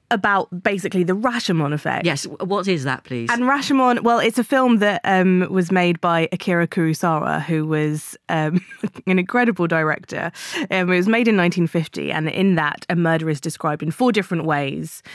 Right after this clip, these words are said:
Speaker 1: um, by four different witnesses. So it's kind of about memory, it's about perspectives, it's about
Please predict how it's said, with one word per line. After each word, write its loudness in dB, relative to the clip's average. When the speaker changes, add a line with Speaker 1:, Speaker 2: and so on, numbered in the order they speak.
Speaker 1:
um, 0
by 0
four 2
different -6
witnesses. -6
So 2
it's 0
kind 2
of 2
about 0
memory, 2
it's -6
about -6
perspectives, -2
it's -10
about -2